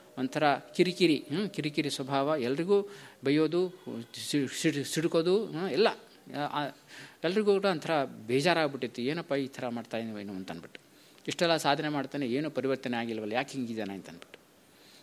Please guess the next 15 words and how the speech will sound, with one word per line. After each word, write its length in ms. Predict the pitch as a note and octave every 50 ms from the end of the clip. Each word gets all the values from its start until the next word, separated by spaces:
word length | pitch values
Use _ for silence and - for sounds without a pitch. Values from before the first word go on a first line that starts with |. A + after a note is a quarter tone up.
| - -
ಒಂದು 120 | E3 F#3 G3+
ದಿವಸ 180 | G3+ F3+ - G#3+ F#3+ D#3 D3+ - - - - - _ - _ - - - - - - - - - -
ಒಬ್ಬರು 260 | D3+ D3+ D#3 E3+ D#3+ D3
ಇನ್ನೊಬ್ಬರು 400 | C#3+ D3 D#3+ D#3 C#3 B2+ A#2+ B2
ಅವ್ರಿಗೆ 380 | - - C3 B2+ C3+ B2+ B2+
ಬುದ್ಧಿ 180 | C#3+ C#3+ D#3+ F3+
ಕಲಿಸ್ಬೇಕು 420 | - D#3 C3+ - - C#3 - B2+
ಅಂತ 120 | A2+ A2 A#2+
ಅಂದ್ಬಿಟ್ಟು 580 | A2+ A#2+ F3+ G3 - G#2+ F#2+ - - - - - - - - _ _ _ _
ಒಂದು 160 | - A#2 A#2
ಪ್ಲ್ಯಾನ್ 280 | - - C3+ C3+ C#3 C3
ಮಾಡ್ತಾರೆ. 340 | A2+ G#2+ - - - - - _ _ - - - - - - - - - - - - - - -
ಅವನು, 440 | C#3 C#3 D#3 D#3+ D#3 C#3+ B2+ - - - - - - _ _ _ _ _ _ _ _ - _ _ -
ಇವನು 220 | C#3+ D3 C#3+ C3 C#3+
ಹೋಗ್ಬಿಟ್ಟು 460 | D#3+ D#3+ E3+ E3+ E3+ - C#3+ A#2